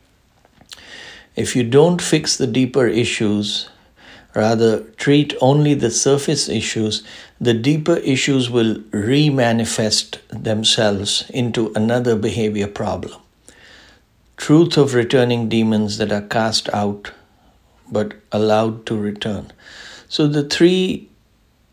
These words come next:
deeper issues that are the three idols that a lot of men worship instead of being closer to God are, one, control,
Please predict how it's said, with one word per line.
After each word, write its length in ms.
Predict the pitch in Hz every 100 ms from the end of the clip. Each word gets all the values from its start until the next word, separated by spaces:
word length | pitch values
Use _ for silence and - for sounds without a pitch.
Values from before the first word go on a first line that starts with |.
| - 113
deeper 440 | 139 147 151 143
issues 640 | 123 - 127 117 107 104 107
that 180 | 110
are 200 | 107 107
the 260 | 104 - 107
three 420 | - - 127 123 -
idols 540 | 107 110 110 104 101
that 160 | 110 107
a 120 | 107
lot 300 | 107 104 104
of 300 | 110 - - - - - - - _ _ _
men 640 | - 123 117 110 113 113 - _ - _ _ _ _ _ _ -
worship 680 | 120 120 120 - 117 -
instead 480 | 113 110 - - 117
of 360 | 113 107 - - - _ _ _ _ _ _ _ _
being 220 | 123 117
closer 400 | 110 123 113 -
to 140 | 113 117
God 360 | 117 110 104
are, 360 | - 117 107 110 -
one, 300 | 113 120 127 135
control, 760 | - 113 110 131 120 101 101